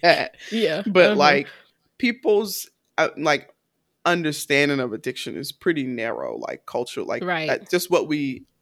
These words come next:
Speaker 1: as a culture see it as and understand it as.
Speaker 2: It's true. It's, it's, we all see, at least from, you know,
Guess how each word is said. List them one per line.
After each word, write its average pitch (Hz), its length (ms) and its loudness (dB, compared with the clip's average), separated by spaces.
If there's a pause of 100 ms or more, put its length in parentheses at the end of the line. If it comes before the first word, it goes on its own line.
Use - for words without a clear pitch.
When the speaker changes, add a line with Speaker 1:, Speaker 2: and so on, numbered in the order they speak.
(140)
Speaker 1:
as 143 140 2
a 143 80 -4
culture 135 440 -2
see 127 300 -4
it 127 80 0
as 107 180 -4
and 123 100 -10
understand 127 520 -8
it 147 80 0
as. 151 320 2 (100)
Speaker 2:
It's 254 240 2
true. 294 260 -2
It's, 208 240 -2
it's, - 340 0 (280)
we 254 140 2
all 285 160 6
see, 247 260 -4
at - 80 -2
least 208 340 -2 (240)
from, 190 380 -2 (500)
you 190 120 0
know, 160 260 -6